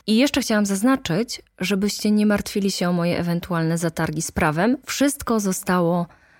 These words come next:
nagrane w zgodzie z zasadami praw autorskich. Em, powiem wam w tajemnicy, że nie mogę się doczekać. Em, i jak już się domyślacie,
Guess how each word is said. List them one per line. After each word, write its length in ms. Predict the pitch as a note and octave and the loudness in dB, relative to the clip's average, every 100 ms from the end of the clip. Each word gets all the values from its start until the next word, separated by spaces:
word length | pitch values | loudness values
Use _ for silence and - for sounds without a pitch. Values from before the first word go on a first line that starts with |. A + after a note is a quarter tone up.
| _ _ - | _ _ -4
nagrane 720 | F3 F3+ G3 A3 A3 G3+ G3+ _ _ - | 0 2 4 4 4 2 0 _ _ -6
w 100 | F3 | -2
zgodzie 640 | F3 F3 G#3 G#3+ G3 G3 | -2 2 4 4 2 0
z 80 | F3+ | 0
zasadami 580 | E3+ - E3+ E3 D#3+ D#3 | -2 -2 -2 0 0 0
praw 260 | - C#3+ - | -2 -4 -6
autorskich. 720 | D3+ - C3+ - - - _ _ - - - - | -8 -6 -6 -6 -12 -20 _ _ -20 -20 -20 -10
Em, 420 | - F3 E3+ E3+ E3+ _ - | -2 0 2 2 -2 _ 0
powiem 300 | C#4+ D#4 B3+ | 4 4 6
wam 160 | A3 | 4
w 60 | - | 2
tajemnicy, 840 | G#3 G3 G3 A3+ A3+ - D3 D#3 F#3+ _ _ _ _ _ _ | 2 4 4 4 2 -2 0 -2 -6 _ _ _ _ _ _
że 160 | F#3 F3 | 0 2
nie 120 | E3+ | 2
mogę 220 | E3 D#3+ | 0 -2
się 140 | - - | -6 -12
doczekać. 500 | - E3+ - - C4+ - - _ - - - - | -8 -8 -4 -6 -6 -12 -14 _ -20 -20 -18 -2
Em, 500 | F#3 F3+ F3+ F3 F3+ - - | 0 2 2 2 0 -4 0
i 80 | B3 | 4
jak 200 | A#3+ A#3 | 4 2
już 140 | A3 | -2
się 140 | - G3 | 0 0
domyślacie, 840 | G3 F#3+ - A3+ A3 - D#3+ F3 | 2 0 0 -2 -2 0 0 -2